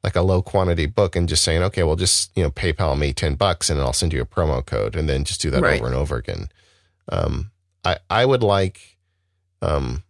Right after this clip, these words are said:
Speaker 1: ideally for them to have something in, like, once you sell a certain number of units,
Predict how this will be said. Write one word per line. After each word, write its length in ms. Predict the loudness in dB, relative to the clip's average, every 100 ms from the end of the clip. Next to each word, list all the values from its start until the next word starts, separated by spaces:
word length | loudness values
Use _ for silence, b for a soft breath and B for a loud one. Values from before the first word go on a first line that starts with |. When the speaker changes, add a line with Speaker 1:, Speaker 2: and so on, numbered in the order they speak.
| _ _ -2
Speaker 1:
ideally 560 | -2 2 2 2 2 0
for 180 | 0 2
them 180 | 2
to 60 | 2
have 240 | 2 0
something 280 | 0 0 0
in, 100 | 2
like, 180 | 0 0
once 180 | -2 -2
you 60 | 0
sell 380 | 0 2 0 -4 -4
a 340 | 0 0 -2 -4 -4
certain 400 | 0 0 2 2
number 300 | 2 2 0
of 80 | 0
units, 580 | 0 0 2 0 0